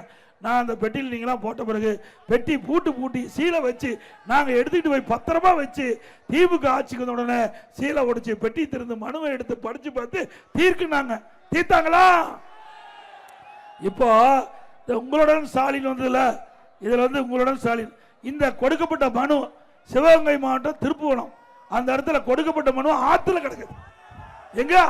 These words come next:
ஆத்துல கிடக்குது. புதுக்கோட்டையில இந்த மனுவை நம்ம வடை சுடுறாங்களே, அந்த வடை கட்டுறதுக்கு பயன்படுத்துறாங்க.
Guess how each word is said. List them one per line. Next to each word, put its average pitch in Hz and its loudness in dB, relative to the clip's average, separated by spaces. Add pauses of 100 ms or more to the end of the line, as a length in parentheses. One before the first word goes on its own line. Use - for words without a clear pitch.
(160)
ஆத்துல 370 4
கிடக்குது. 339 0 (960)
புதுக்கோட்டையில 302 2 (720)
இந்த 262 -4 (160)
மனுவை 294 4 (840)
நம்ம 262 -2 (680)
வடை 285 4
சுடுறாங்களே, 269 2
அந்த 247 -4
வடை 277 -2
கட்டுறதுக்கு 254 -8
பயன்படுத்துறாங்க. 220 -8